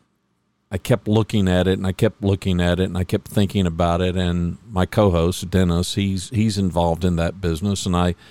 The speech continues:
met a few other people who were involved in that business. And I got really intrigued with it, especially as I'm getting older, because I thought, this is a, this is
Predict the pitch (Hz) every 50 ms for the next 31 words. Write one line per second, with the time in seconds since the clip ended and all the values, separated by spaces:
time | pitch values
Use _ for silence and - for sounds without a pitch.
0 | - - _ - 117 120 131 131 123 - - 135 131 123 113 104 95 98 87 -
1 | 101 95 92 - 104 98 92 101 98 98 92 90 87 80 85 82 82 80 90 85
2 | 85 85 85 - - 87 87 98 117 107 - 151 165 170 180 175 - - 127 139
3 | 147 131 117 104 98 87 - - - 123 117 120 113 98 85 87 82 85 85 -
4 | - - 90 90 90 - - _ - - - - _ _ _ _ _ _ _ _
5 | _ _ - 117 - - - - 147 147 127 - - 120 110 - 113 104 101 90
6 | 95 92 90 90 98 117 131 135 123 87 76 69 67 - - _ _ _ _ _
7 | _ _ _ _ _ _ _ _ _ _ _ _ _ _ _ _ - - - -
8 | 120 117 104 101 104 101 - 107 98 92 - 113 110 - - 107 98 98 98 95
9 | 92 98 - - - _ _ _ 123 110 95 104 101 98 98